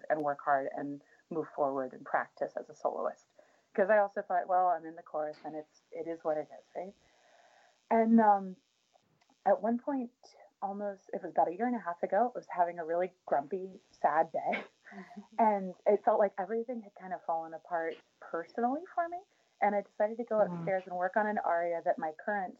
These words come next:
Speaker 1: boyfriend had, uh, had suggested because he think-, thought, uh, that it would be appropriate for me.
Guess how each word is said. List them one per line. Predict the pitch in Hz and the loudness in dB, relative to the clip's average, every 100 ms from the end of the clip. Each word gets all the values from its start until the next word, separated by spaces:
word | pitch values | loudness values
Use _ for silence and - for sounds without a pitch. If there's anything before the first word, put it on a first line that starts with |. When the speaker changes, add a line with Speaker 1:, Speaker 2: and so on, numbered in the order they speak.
| _ _ _ _ - | _ _ _ _ -8
Speaker 1:
boyfriend | 175 156 - 170 165 160 | -6 -6 -6 -4 -4 -6
had, | - 170 156 | -6 -2 -2
uh, | 156 - 160 160 - | -2 -6 -8 -8 -8
had | 175 - | -8 -4
suggested | 175 - 160 - 156 | -2 2 2 0 -8
because | 156 160 - | -6 -6 -8
he | 165 _ | -16 _
think-, | 170 - - - | -10 -10 -10 -2
thought, | 170 147 - - | 2 2 0 -2
uh, | 160 156 151 | -8 -8 -10
that | 170 | -10
it | 151 | -8
would | 156 | -8
be | 165 | -6
appropriate | 180 - 466 214 - | -2 -2 0 -4 -6
for | - | -16
me. | 247 | -20